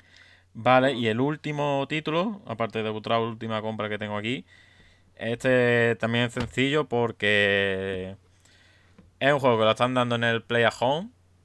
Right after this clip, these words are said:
¿vale? Y podría decirse que es el Journey, pero debajo del agua,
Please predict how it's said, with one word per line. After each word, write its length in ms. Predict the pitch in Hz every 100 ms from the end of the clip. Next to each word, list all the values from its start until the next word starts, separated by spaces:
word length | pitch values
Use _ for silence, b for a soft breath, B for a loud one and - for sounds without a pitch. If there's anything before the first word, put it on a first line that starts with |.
| _ -
¿vale? 400 | 107 123 147 170 _ _ _
Y 640 | 120 113 107 107 104 104 104
podría 240 | 98 113
decirse 340 | 110 120 127 113
que 60 |
es 120 | 107
el 160 | 110 101
Journey, 440 | 107 127 139 156 147
pero 200 | 110 98
debajo 220 | 98 90
del 80 | 87
agua, 260 | 82 85